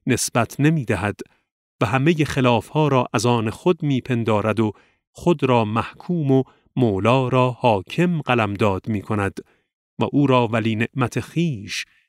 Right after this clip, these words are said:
می انگارد. و ایاک ان تضع ذلک من غیر موضعه او تفعله بغیر اهله. و بر تو باد که این دستور را در موقعیتی نامناسب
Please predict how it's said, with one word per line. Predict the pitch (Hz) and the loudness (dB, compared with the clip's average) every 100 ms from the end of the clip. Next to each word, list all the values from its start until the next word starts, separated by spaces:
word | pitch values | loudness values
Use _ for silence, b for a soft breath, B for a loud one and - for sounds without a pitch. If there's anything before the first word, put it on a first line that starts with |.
| _ | _
می | 123 104 | 0 0
انگارد. | 110 95 107 90 - - - - _ _ _ _ _ _ _ _ - | -2 -2 -2 -2 -4 -10 -14 -18 _ _ _ _ _ _ _ _ -6
و | 123 | -2
ایاک | 131 113 131 151 135 - 139 | -2 2 4 4 2 0 0
ان | 123 120 135 123 110 | 2 0 -2 -2 -2
تضع | 156 139 139 135 | -2 0 0 0
ذلک | 110 120 110 113 - 139 | 2 2 2 0 -4 -2
من | 135 123 120 113 107 | 0 0 -2 -2 0
غیر | 131 139 123 120 117 | 0 0 0 2 0
موضعه | 107 110 107 98 101 107 135 131 - _ _ _ _ _ _ _ - | 0 0 0 -2 -4 0 0 0 -6 _ _ _ _ _ _ _ -4
او | 123 110 | -2 -2
تفعله | 101 131 - - 156 160 - 143 139 - _ _ _ | -2 -6 -6 -6 -2 -2 -2 -2 -2 -6 _ _ _
بغیر | 120 104 139 143 123 113 - | -2 0 0 0 -2 -2 -4
اهله. | 117 - 117 123 - _ _ _ _ _ _ _ _ | -6 -4 -2 -2 -2 _ _ _ _ _ _ _ _
و | 117 | 0
بر | 110 123 | 2 0
تو | - | 0
باد | 147 143 127 | 2 4 2
که | - | -2
این | 147 156 | 0 0
دستور | 135 127 - 175 156 | 0 -2 -2 -2 2
را | 147 147 b b b _ | 2 2 b b b _
در | 127 120 | 0 2
موقعیتی | 127 123 135 127 165 160 151 | 2 4 2 2 0 0 0
نامناسب | 135 120 117 120 120 - 180 | 2 2 2 0 0 0 -2